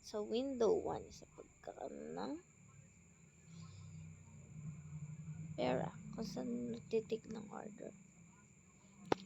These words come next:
So, yan. Sarap.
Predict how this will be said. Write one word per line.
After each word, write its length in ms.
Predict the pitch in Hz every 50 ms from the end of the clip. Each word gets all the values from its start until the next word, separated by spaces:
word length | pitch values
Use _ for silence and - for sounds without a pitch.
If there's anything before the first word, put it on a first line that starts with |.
| 202 202 202 -
So, 180 | - - 285 294
yan. 460 | 311 311 285 262 262 269 269 277 285 - - - - - - - - - 190 - - - - - - - - - - - - - - - - - - - - - - - -
Sarap. 480 | - - 302 330 330 294 269 254 254